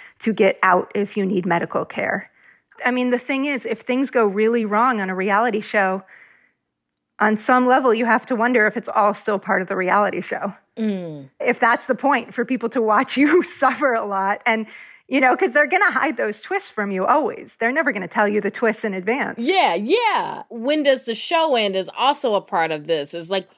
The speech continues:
Speaker 2: what is for performance and what is real life?
Speaker 1: Right. And they, you know, and everyone interprets that differently. And that's part of the conflict.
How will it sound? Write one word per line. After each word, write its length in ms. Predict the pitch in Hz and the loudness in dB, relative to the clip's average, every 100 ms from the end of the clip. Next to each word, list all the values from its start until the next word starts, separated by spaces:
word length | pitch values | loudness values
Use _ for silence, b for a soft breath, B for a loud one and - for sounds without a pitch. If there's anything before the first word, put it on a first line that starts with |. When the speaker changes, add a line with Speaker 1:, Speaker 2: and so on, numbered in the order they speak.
| b | b
Speaker 2:
what 160 | 214 277 | 2 2
is 140 | 302 | 2
for 200 | - 254 | -2 0
performance 840 | 220 208 - 277 294 294 294 294 - | 0 -4 -2 2 4 4 2 2 0
and 320 | - 202 190 185 | -2 -2 -2 0
what 160 | 202 196 | 0 0
is 180 | 175 | -2
real 180 | 175 165 | -4 -2
life? 500 | 147 110 - - _ _ - | -2 -6 -10 -20 _ _ -2
Speaker 1:
Right. 320 | 240 240 214 233 | 2 2 2 0
And 180 | 240 240 | 0 2
they, 460 | 254 254 247 240 _ _ - - - | 0 0 -6 -10 _ _ -20 -16 -4
you 100 | 233 | 0
know, 140 | 220 | 2
and 100 | 208 | 2
everyone 320 | 220 226 247 233 | 2 2 2 0
interprets 420 | 220 208 - - | -2 -4 -4 -2
that 180 | 190 - | -2 -2
differently. 520 | 180 - - 196 180 | -4 -6 -4 -4 -2
And 120 | 185 | -2
that's 220 | 185 175 - | 0 0 -2
part 220 | - 190 | 0 0
of 60 | |
the 60 | 170 | 0
conflict. 600 | - 190 - - - - | -4 -6 -4 -8 -8 -18